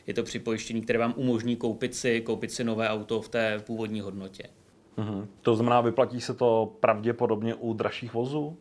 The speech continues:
Speaker 1: Je to spíš pro nová vozidla,
Speaker 2: Nová
Speaker 1: řekněme,
Speaker 2: vozidla.
Speaker 1: a která rychle klesají na té ceně. Dá se to koupit, eh, jako připojištění i pro starší vozidla,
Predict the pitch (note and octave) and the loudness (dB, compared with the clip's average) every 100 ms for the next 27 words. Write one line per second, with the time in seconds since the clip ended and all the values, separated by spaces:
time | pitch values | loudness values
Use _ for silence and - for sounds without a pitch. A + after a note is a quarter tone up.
0 | _ - F#3 F#3 A3+ - F#3 F3 C#3+ A#2+ | _ -6 -4 0 0 2 2 4 4 4
1 | D3 B2+ G2 G#2 A2+ A#2 C#3+ C3+ C#3+ C#3 | 4 2 -2 0 0 0 -2 -4 -4 -2
2 | C#3+ C#3+ C#3 - C3 B2 B2 B2 - B2+ | -2 -2 -6 -2 0 2 2 0 0 2
3 | B2+ B2+ C#3 C3 C3 B2+ B2 B2 B2 A#2 | 2 0 -4 -2 -4 -2 -2 0 -2 -2
4 | C3+ C3 - G#2+ A#2+ B2 A2+ A2 A#2 A#2+ | -2 -2 -2 -2 0 0 0 -2 -4 -6
5 | - A2 G#2+ C3+ B2+ - A2 G#2+ G#2 G#2 | -6 -10 -6 -6 -4 -2 0 0 -2 -4
6 | B2 - A2+ - A#2 A2+ A#2+ B2 C3 A#2 | -6 -8 -8 -4 -4 -4 -4 -4 -4 -6
7 | G#2 G#2 G#2 - A#2 A#2+ B2 A#2+ A#2 | -6 -8 -8 -8 -6 -4 0 2 0